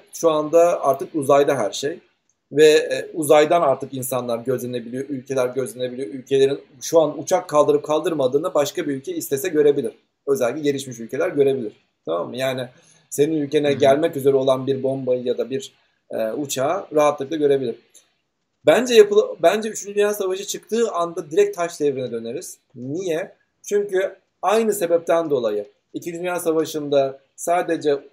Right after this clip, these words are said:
Speaker 1: uçakların, uçaklarla alakalı yerler patlatılıyordu. Şu anda da büyük ihtimalle uzaydaki uydular patlatılacak. Şimdi
Speaker 2: Hı hı.
Speaker 1: sen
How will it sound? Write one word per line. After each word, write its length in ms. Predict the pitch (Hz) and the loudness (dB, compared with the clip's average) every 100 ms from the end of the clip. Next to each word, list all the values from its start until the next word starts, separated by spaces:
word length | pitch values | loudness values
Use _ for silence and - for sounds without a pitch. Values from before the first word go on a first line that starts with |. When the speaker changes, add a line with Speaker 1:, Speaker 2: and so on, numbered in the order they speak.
| - | -12
Speaker 1:
uçakların, 640 | - 180 - 170 190 190 | -6 -4 -2 -2 -2 -6
uçaklarla 540 | - 170 165 180 185 165 | -10 -6 -4 0 2 2
alakalı 380 | 147 147 147 147 | 2 0 -2 0
yerler 400 | 147 143 170 170 | 2 2 0 -2
patlatılıyordu. 800 | 143 123 120 120 123 151 202 - _ _ _ _ | -8 -8 -12 -8 -6 -6 -8 -12 _ _ _ _
Şu 200 | - 180 | -8 -4
anda 280 | 185 175 156 | -2 -2 -6
da 140 | 165 139 | -6 -8
büyük 200 | 175 - | -14 -16
ihtimalle 360 | 143 147 160 | -10 -6 -6
uzaydaki 600 | 175 143 135 143 143 143 | -6 -4 0 0 -2 -6
uydular 360 | 147 135 131 127 | -8 -2 -4 -4
patlatılacak. 560 | 107 - - 104 98 - _ _ _ _ _ _ _ _ _ | -10 -10 -12 -12 -12 -20 _ _ _ _ _ _ _ _ _
Şimdi 240 | - 175 | -12 -6
Speaker 2:
Hı 40 | 151 | -6
hı. 40 | |
Speaker 1:
sen 320 | 107 170 131 | -2 -2 -2